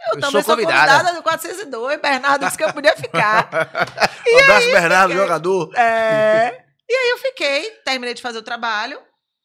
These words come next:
Speaker 2: e só saí quando a outra emissora saiu também. Resumo da ópera, isso repercutiu mais do que o que eu esperava.
Speaker 1: Mais que o teu próprio incêndio, né?
Speaker 2: Mais do que o próprio incêndio, porque o circo pegou fogo e foi lá embaixo.
Speaker 1: É, exatamente.
Speaker 2: <laughs> Lá em cima já tinha
Speaker 3: Resolveu incêndio
Speaker 2: apagado
Speaker 3: em vinte
Speaker 2: já.
Speaker 3: minutos,
Speaker 1: É.
Speaker 3: resolveu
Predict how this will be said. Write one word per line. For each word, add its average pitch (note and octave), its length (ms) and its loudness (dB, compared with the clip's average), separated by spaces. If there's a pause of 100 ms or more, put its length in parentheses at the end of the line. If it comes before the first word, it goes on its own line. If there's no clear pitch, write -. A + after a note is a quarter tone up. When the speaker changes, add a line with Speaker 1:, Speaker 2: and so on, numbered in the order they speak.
(220)
Speaker 2:
e - 80 -18
só - 280 -10
saí D4 400 -18 (120)
quando B3+ 220 -12
a A3 40 -8
outra G#3+ 180 -14
emissora A3+ 340 -18
saiu G#3+ 220 -18
também. G#3 400 -18 (640)
Resumo A3 340 -14
da G#3 220 -6
ópera, C4+ 220 -6
isso C4+ 200 -12
repercutiu B3 600 -14
mais D#4 380 -12
do C#4 100 -16
que A#3+ 100 -18
o G#3+ 60 -18
que G3 80 -20
eu F#3+ 40 -20
esperava. E3 640 -16 (420)
Speaker 1:
Mais A#3+ 200 2
que - 80 -12
o B3+ 40 -10
teu C4+ 160 -4
próprio C4+ 340 -10
incêndio, D3+ 480 -12 (160)
né? C#3 100 -6
Speaker 2:
Mais A3+ 200 2
do G4 80 -6
que - 40 -4
o - 60 -4
próprio D#4+ 220 -4
incêndio, C4+ 100 -6
porque C#4 120 -6
o C4 40 -2
circo C#4 220 -8
pegou C#4 200 -2
fogo C#4+ 140 0
e - 40 -18
foi C5 100 0
lá C5 80 -2
embaixo. D3+ 420 0
Speaker 1:
É, - 60 0
exatamente. F3+ 500 0
Speaker 2:
<laughs> C4+ 160 0
Lá C#4+ 120 4
em C4 40 -6
cima E4+ 280 0
já F4 120 2
tinha G3+ 140 0
Speaker 3:
Resolveu G3+ 260 2
incêndio E4+ 140 2
Speaker 2:
apagado C#4+ 200 6
Speaker 3:
em F3+ 80 -4
vinte F3+ 80 -8
Speaker 2:
já. B3 140 0
Speaker 3:
minutos, G3+ 300 -6
Speaker 1:
É. F3 200 -2
Speaker 3:
resolveu F3 260 0